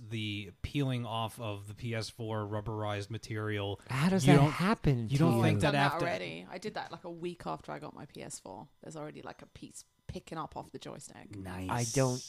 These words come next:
Speaker 2: mm, I don't get how that, ha-, like
Speaker 3: <laughs> Nails. Mine is nails.
Speaker 2: Mm.
Speaker 1: I
Speaker 2: I
Speaker 1: just
Speaker 2: have a little indent in the P S four controller,
Speaker 1: See,
Speaker 2: but
Speaker 1: that I don't have.
Speaker 2: Uh, but nothing, you know, nothing's peeling off. My,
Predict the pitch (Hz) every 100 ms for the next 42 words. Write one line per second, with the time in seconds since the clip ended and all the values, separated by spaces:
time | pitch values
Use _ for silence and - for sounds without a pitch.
0 | - 131 120 113 107 95 - _ - -
1 | - 135 143 139 143 135 135 131 123 -
2 | 151 135 - - 196 196 185 160 160 190
3 | 196 185 170 165 165 165 - - - -
4 | - - - 135 127 107 - - - -
5 | 117 147 160 160 170 147 170 190 - 190
6 | 220 185 131 110 107 - - - - _
7 | - 143 127 117 135 117 - 120 107 113
8 | 110 107 95 85 98 - - 135 120 117
9 | 147 123 104 95 117 82 - - - -
10 | - 147 131 101 90 - - - - -
11 | 127 120 139 165 143 110 107 - 117 107
12 | 107 151 185 165 - 165 156 147 139 135
13 | 135 - 127 117 117 113